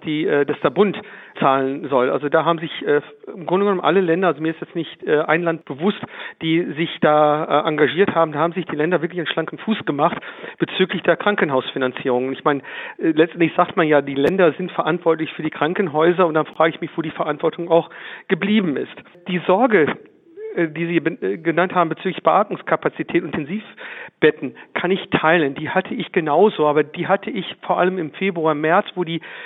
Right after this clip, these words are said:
Grippewelle noch grassierte in Deutschland, wo auch viele Patienten mit beatmungspflichtiger Influenza-Pneumonien auf den Intensivstationen gelegen haben. Und wenn wir da obendrein noch diese exponentielle Anstiege der covid neunzehn Infizierten,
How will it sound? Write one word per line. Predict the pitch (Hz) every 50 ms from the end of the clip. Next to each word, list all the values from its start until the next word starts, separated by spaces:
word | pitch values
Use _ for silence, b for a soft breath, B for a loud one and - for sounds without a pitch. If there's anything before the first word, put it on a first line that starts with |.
| B B B
Grippewelle | - 160 233 - - 185 151 151 131 139 143 139
noch | 139 147 143 - - - -
grassierte | - - 165 156 135 127 151 180 175 - 196
in | 190 170 151
Deutschland, | 151 143 151 170 - - - 190 185 156
wo | - 196
auch | - 180 - - -
viele | - 196 185 214 196 180 B B B B B B -
Patienten | - 170 - - - 185 180 220 208 185 180 180
mit | 170 160 165 - - - -
beatmungspflichtiger | - 156 156 180 214 202 - - - 180 - - 175 160 160 160 170
Influenza-Pneumonien | - 170 151 - 156 156 165 202 226 - 202 - - 160 156 151 151 151 151 151 151 147 147 156
auf | - - 185 -
den | 190 170 156
Intensivstationen | 147 147 135 139 143 - - - - - - 147 139 135 B B B B B B B B _
gelegen | - 151 151 139 139 143 151 185 170 143
haben. | 156 156 156 165 170 175 170 B B B B B
Und | - 160 147 170
wenn | 160 156
wir | 160 151
da | 156 160 170 185 208 208 202 196 208 - - - - - -
obendrein | - 190 190 170 170 165 156 165 185 196
noch | 190 165 -
diese | - 156 160 160
exponentielle | - - - - - 185 170 165 165 - - 175 165 165 170 160 B B B B
Anstiege | - 156 196 - - - 196 170 156 156
der | 156 147
covid | - 180 160 143 156 156
neunzehn | 160 196 240 - 185 170 156
Infizierten, | 147 143 - - - - - 147 143 143 - - 139 135